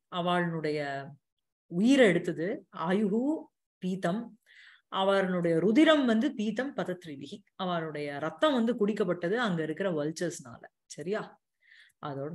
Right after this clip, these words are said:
நிறுத்தினோம். அடுத்த ஸ்லோகம் என்ன அப்படின்னா, தஸ்மின்னு ராம சரோத்-, சரோத்கிருத்தே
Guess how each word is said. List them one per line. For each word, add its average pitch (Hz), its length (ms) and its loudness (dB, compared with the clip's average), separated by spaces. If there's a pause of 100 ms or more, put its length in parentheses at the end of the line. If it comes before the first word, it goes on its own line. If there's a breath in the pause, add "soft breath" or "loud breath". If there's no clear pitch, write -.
நிறுத்தினோம். 147 500 -12
அடுத்த 185 360 -2
ஸ்லோகம் 170 360 -2
என்ன 151 140 -8 (160)
அப்படின்னா, 143 420 -10 (580 loud breath)
தஸ்மின்னு 269 560 0 (360)
ராம 185 600 0 (120)
சரோத்-, 202 500 2 (400)
சரோத்கிருத்தே 208 800 0